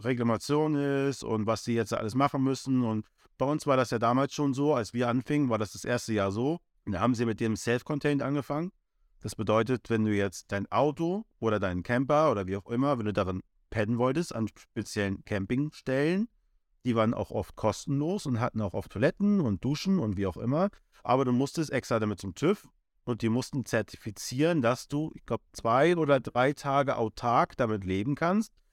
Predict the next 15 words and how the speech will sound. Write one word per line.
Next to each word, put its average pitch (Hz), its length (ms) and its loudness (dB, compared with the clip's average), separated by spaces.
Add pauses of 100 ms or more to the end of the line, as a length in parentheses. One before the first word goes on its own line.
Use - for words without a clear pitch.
(140)
Mit 120 300 -2 (800)
Dusche, 170 360 2
mit 123 160 2
Toilette, 135 520 2
mit 113 280 0
Wasser, 165 320 2
mit 117 100 0
Abwasser, 147 420 0
wie 120 100 2
auch 104 120 -4
immer. 147 300 0 (480)
So, 123 160 2
und 113 220 0
das 131 340 -2
können, 156 360 0